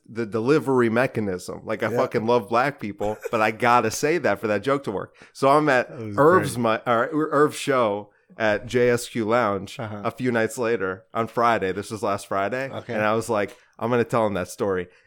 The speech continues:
Speaker 1: And this room was colorful. Let me tell you, dude, this room, there were, like, barely any white people.
Speaker 2: Uh.
Speaker 1: There was, like, like, you know, seven black people. I mean, there were probably, like, forty people there. No, maybe thirty-five.
Speaker 2: Mm-hmm.
Speaker 1: It was, like, Hispanic, black,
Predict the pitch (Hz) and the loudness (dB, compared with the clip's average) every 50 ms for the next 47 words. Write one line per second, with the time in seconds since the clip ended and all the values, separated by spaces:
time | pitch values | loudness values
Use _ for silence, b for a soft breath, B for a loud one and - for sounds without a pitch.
0 | b _ 143 127 135 151 151 151 156 165 170 165 147 131 127 - _ - - 135 | b _ -2 4 4 4 4 4 2 2 4 4 2 0 -2 -4 _ -2 0 2
1 | 127 120 110 107 - - - 95 95 98 - 127 131 147 156 151 - 147 139 135 | 2 2 2 -2 -2 -4 -4 -4 -4 -2 -2 0 2 2 4 6 8 8 8 8
2 | 135 135 120 131 143 143 143 139 B B B B B - 147 151 - 175 170 175 | 6 4 4 4 2 2 2 0 B B B B B 0 0 0 4 4 6 6
3 | 180 180 - - 135 139 139 139 139 135 123 110 - 151 131 131 135 139 143 143 | 6 6 6 6 6 6 6 6 6 4 4 2 4 6 6 8 8 6 6 4
4 | 135 135 131 120 117 117 123 127 - 151 156 147 147 156 165 160 156 _ - 127 | 4 4 2 4 4 4 2 2 0 -2 -2 0 0 0 0 -2 -4 _ -10 -4
5 | 123 127 131 131 127 123 123 113 - - _ _ _ _ _ 120 113 107 98 - | 0 2 2 2 2 2 0 -2 -4 -8 _ _ _ _ _ -2 -2 -2 -2 -6
6 | _ _ _ _ _ _ _ _ 127 127 113 107 107 - - - - 131 120 113 | _ _ _ _ _ _ _ _ -2 0 0 0 -2 -4 -8 -2 0 2 2 2
7 | 113 120 117 107 110 107 107 110 107 - - 113 110 - _ 110 107 104 98 98 | 2 0 0 2 2 2 2 2 0 -4 -8 -8 -8 -6 _ -2 0 0 -2 -4
8 | - _ 117 117 131 131 143 170 180 180 175 156 151 127 127 113 110 104 - - | -4 _ -2 -2 0 2 2 2 2 0 0 0 0 0 0 0 -2 -2 -4 -6
9 | - 120 110 110 110 101 107 107 101 - 110 92 92 90 92 107 117 135 143 - | -4 -2 -2 -2 -4 -6 -8 -10 -6 -6 -6 -4 -2 -4 -2 -4 -6 -8 -10 -4
10 | - 117 110 110 120 123 117 113 - - 120 110 104 107 92 98 92 98 101 123 | -2 -2 0 0 0 0 -2 -4 -4 -4 -4 -4 -4 -4 -6 -4 -4 -2 -4 -4
11 | - 147 131 120 113 98 95 - _ - _ 127 110 113 113 98 - 117 98 - | -6 -8 -10 -8 -10 -12 -14 -16 _ -16 _ -10 -6 -6 -6 -6 -6 -10 -10 -10
12 | - - 113 113 113 110 117 113 107 - _ 110 101 98 101 101 98 98 - _ | -6 -4 -2 -2 0 0 -2 -4 -4 -4 _ -2 0 2 2 0 0 -2 -8 _
13 | - | -20